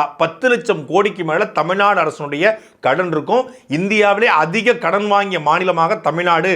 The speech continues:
தள்ளப்படும். ஆனாலும் வெக்கமே இல்லாம நாடு வளர்ந்திருக்கு, ஜி டி பி வளர்ந்திருக்கு, பொருளாதாரம் வளர்ந்திருக்கு,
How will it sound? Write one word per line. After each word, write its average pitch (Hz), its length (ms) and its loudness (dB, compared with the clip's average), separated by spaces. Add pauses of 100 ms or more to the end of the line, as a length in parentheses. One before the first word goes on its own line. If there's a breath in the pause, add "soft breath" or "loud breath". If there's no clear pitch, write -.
(280 loud breath)
தள்ளப்படும். 139 600 0 (400 loud breath)
ஆனாலும் 208 520 2
வெக்கமே 233 460 0 (100)
இல்லாம 156 320 0 (480 loud breath)
நாடு 170 460 2
வளர்ந்திருக்கு, 139 600 -4 (340 loud breath)
ஜி 156 220 -2
டி 226 220 -2
பி 185 140 -4
வளர்ந்திருக்கு, 139 520 -2 (320 loud breath)
பொருளாதாரம் 220 680 2
வளர்ந்திருக்கு, 143 460 -4